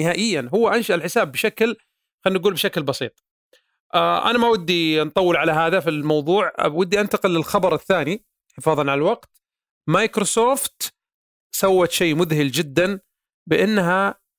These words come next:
استطاعت ترفع طاقتها الاستيعابية في، في ال-، في الكلاود سيرفيسز الخاصة فيها سبعمية وخمسة وسبعين بالمية. هذا غير أنه الرقم اللي تخدمه يوميًا في تطبيق تيمز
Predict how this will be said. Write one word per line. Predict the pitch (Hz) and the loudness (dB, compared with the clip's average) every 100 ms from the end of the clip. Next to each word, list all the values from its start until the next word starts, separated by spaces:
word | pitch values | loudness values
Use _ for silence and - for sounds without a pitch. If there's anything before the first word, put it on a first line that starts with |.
| - | -18
استطاعت | - 185 165 220 139 131 - - | -4 -2 0 0 2 -2 -4 -4
ترفع | 214 180 139 131 | -2 -2 -4 -2
طاقتها | 160 - - | -2 -2 -2
الاستيعابية | 156 - 156 139 139 143 127 120 | -2 -2 -2 -2 -4 -6 -4 -4
في، | - - 143 | -4 -4 -4
في | - 160 151 143 | -4 -2 0 0
ال-، | 127 123 | 0 -2
في | - | -4
الكلاود | - 185 202 190 | 0 2 2 0
سيرفيسز | - 185 127 127 131 123 | 0 0 0 -4 -4 -6
الخاصة | - 185 180 175 | -2 -2 0 -4
فيها | - 190 196 220 _ _ _ - | -2 0 0 -2 _ _ _ -2
سبعمية | 175 147 151 214 202 | 0 0 0 0 0
وخمسة | - 208 220 - | 0 -2 0 -2
وسبعين | 160 165 131 143 185 196 190 _ _ _ | -2 -2 -2 -2 0 -2 -6 _ _ _
بالمية. | 135 175 151 117 110 _ _ _ - | -2 0 0 -4 -10 _ _ _ -4
هذا | 185 214 202 214 226 - _ - | 0 2 2 2 0 -4 _ -4
غير | 147 190 226 202 - | 0 2 2 -2 -4
أنه | 160 151 147 143 165 | -4 -2 -2 -4 -6
الرقم | 143 208 214 196 175 - _ _ | -2 -2 0 -2 -2 -8 _ _
اللي | 156 139 | -4 -4
تخدمه | 131 226 165 147 139 | -4 -4 -2 -2 -2
يوميًا | 135 139 143 202 151 131 120 | -2 -2 0 0 -2 -4 -6
في | - 143 | -8 -6
تطبيق | - 147 190 - | -6 -4 -6 -6
تيمز | - 185 202 214 - | -4 -2 -2 -4 -10